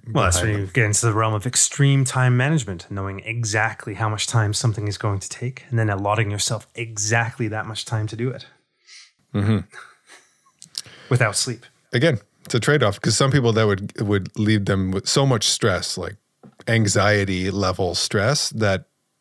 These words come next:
Speaker 2: they would not do as good. And other people absolutely require that kind of, uh, pressure. So again, learn yourself. And that, I think that's a, a, a thing that'll weave its way through, to really learn a, your own style. We'll come back to that.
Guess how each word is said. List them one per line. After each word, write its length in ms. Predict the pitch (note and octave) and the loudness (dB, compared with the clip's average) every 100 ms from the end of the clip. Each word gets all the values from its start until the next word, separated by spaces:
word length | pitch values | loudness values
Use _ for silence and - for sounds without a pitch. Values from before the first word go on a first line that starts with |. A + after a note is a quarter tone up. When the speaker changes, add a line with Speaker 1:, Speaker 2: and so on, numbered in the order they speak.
| _ _ | _ _
Speaker 2:
they 160 | A2+ G#2+ | 0 0
would 260 | F#2+ F2+ - - | 0 -4 -8 2
not 420 | A2+ A2 G2+ G2+ - - _ G2+ | 4 6 4 0 -16 -20 _ -10
do 200 | G2 F#2+ | -4 -2
as 120 | F#2 | -2
good. 240 | F#2+ C#3 G#3+ G3+ - | 0 -2 0 -6 0
And 220 | A2+ A2+ | 2 2
other 200 | A#2+ D#3 | 2 -2
people 400 | D3+ D3+ C#3 C3 - | 0 0 2 0 0
absolutely 420 | G#2 F#2+ A2+ G#2 | -2 -2 0 2
require 680 | G2 - G2+ F#2 G2+ G#2+ G2 | 0 -2 -4 -2 0 0 -2
that 280 | G2+ - - | -6 -8 -8
kind 320 | F#2+ F#2 F#2 | -8 -6 -8
of, 260 | G2+ A#2 | -10 -10
uh, 300 | F#2 F#2+ - A#2 - - - - _ - | -10 -8 -8 -10 -16 -20 -20 -20 _ -10
pressure. 400 | A2+ F#2+ G#2 - - | -8 -8 -10 -14 -6
So 280 | B2 A2 G2+ _ - | 0 0 -2 _ -4
again, 340 | C3+ A#2 G#2 _ G2 | 0 0 0 _ -4
learn 200 | G2 F#2 | -2 -2
yourself. 380 | F2 F#2+ F2+ | -2 -4 -2
And 80 | A#2+ | 2
that, 100 | C#3 | 2
I 60 | B2 | 2
think 160 | F3+ | 2
that's 180 | D3+ C3 | 2 2
a, 380 | A#2 D#2+ G2+ F#2+ _ - | 2 0 -2 -2 _ -6
a, 60 | |
a 40 | G2+ | -2
thing 220 | G#2+ G2 | 0 0
that'll 220 | F#2 F2+ | -2 -2
weave 240 | G2 G2+ | 0 0
its 140 | F#2 - | -2 -4
way 140 | F#2 | -8
through, 200 | F#2 F2+ | -6 -10
to 140 | G2+ B2 | -2 2
really 200 | A#2 G#2 | 4 4
learn 280 | G2 G2 | 2 0
a, 240 | F#2+ - A#2 | -2 -2 0
your 240 | G2+ F#2+ | 2 2
own 540 | A2 G2 F#2+ F2 F2 F#2 | 0 0 0 -4 -8 -6
style. 640 | - - E2 - G2 G#2+ - | -6 -4 -6 -6 -10 -10 -8
We'll 380 | G2+ G#2 G#2 G2 | -4 0 0 -2
come 160 | G2 | -4
back 180 | - G#2+ | -6 -10
to 100 | G#2 | -12
that. 200 | G#2+ G#2+ | -12 -12